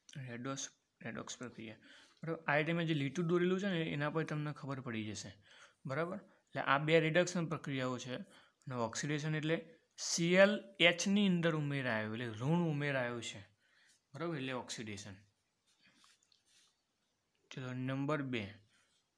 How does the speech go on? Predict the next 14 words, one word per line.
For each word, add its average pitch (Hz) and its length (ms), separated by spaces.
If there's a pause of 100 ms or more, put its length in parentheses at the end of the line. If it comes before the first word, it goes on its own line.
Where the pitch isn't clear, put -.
નંબર 143 500
બે 156 140
ની 160 240 (360)
કઈ 165 200
હતી? 156 460 (160)
હા, 110 220
હા, 135 160 (640)
એક - 160
મિનિટ. 113 260 (1080)
આ 120 140
ટુ 143 460
એફ 127 320
ઈ, 123 160 (2000)
એક - 80